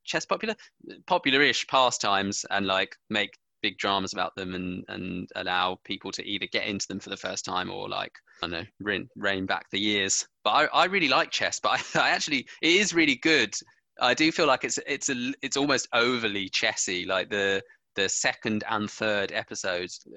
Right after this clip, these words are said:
are both involving the main character just playing chess tournaments, and, like, sometimes they're quite tense and exciting, and sometimes there's a lot of, like, watching.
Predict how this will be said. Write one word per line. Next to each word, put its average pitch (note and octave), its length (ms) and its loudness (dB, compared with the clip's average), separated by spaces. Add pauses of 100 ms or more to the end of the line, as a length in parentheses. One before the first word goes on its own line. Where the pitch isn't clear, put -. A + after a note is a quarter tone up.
(120)
are A2 160 -2 (100)
both G2+ 360 0
involving F#2+ 520 -4
the F#2 80 -4
main F#2+ 220 -4
character G2 560 -4 (460)
just - 340 0
playing A2 480 0
chess - 280 -2
tournaments, A#2+ 640 -6
and, F#2 180 -6
like, F#2 280 -4 (300)
sometimes G2 760 0
they're F#2 180 -2
quite F2 340 -2
tense - 520 -6
and F#2 120 -8
exciting, F2+ 600 -4 (280)
and F#2 140 -4
sometimes F#2 460 -4
there's A2 160 -4
a G#2+ 60 0
lot G#2+ 220 2
of, G2 100 -4
like, F#2 260 -2
watching. F#2 560 -6